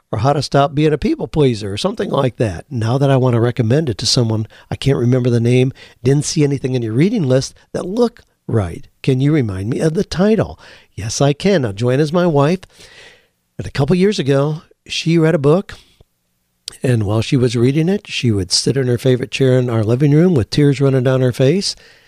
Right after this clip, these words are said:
and because she recognized herself so much in what she was reading.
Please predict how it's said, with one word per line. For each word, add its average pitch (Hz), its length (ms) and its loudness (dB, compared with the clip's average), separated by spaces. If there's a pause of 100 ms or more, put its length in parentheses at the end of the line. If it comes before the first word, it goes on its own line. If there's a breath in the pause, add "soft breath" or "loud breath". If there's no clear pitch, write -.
(580 soft breath)
and 123 380 2
because 123 320 0
she 147 160 0
recognized 120 600 -2
herself 101 440 -4
so 131 300 0
much 151 480 -4
in 123 380 0 (160)
what 117 200 0
she 139 200 2
was 139 200 2
reading. 131 460 -2